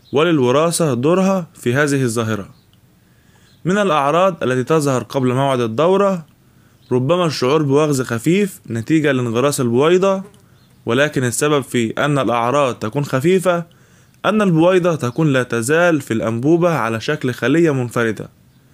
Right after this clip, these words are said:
ولم تبدأ بعد في مرحلة الانقسام لكي يبدأ عمل هرمون الحمل الذي ينتشر في الدم. أثبتت الدراسات أن أفضل وقت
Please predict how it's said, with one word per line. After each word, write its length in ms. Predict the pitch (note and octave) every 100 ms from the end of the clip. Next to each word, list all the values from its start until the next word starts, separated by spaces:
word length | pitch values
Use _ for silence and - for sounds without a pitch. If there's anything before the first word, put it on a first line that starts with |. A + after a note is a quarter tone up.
| _ - - _ -
ولم 240 | C#3+ F#3
تبدأ 340 | E3+ F#3 E3 C3+
بعد 400 | D3 E3+ D#3 - - _ _ -
في 160 | D3+
مرحلة 360 | D3 B2+ C#3+ C#3+
الانقسام 680 | B2 A#2 - A#2 B2+ A2 G2 - - _ _ _ -
لكي 260 | A#2+ D#3+ D3+
يبدأ 280 | D#3+ D3 C3
عمل 420 | A#2 D3 E3+ C#3+
هرمون 340 | A2+ A2+ C3+
الحمل 500 | B2+ - E3 F#3 D3+ - _ _ _ -
الذي 320 | F3+ G3+ E3
ينتشر 340 | D3 C3 D3 C3+
في 140 | A#2+
الدم. 280 | G#2 G#2 G2+ - _ _ _ _ _ _ _ _ _ D3
أثبتت 320 | D#3+ G#3 F#3+
الدراسات 680 | D3+ C3+ C3 E3+ F#3+ F#3 A#2+
أن 180 | A#2
أفضل 420 | A#2+ D#3 C#3+ C3 C3
وقت 260 | C#3 C3+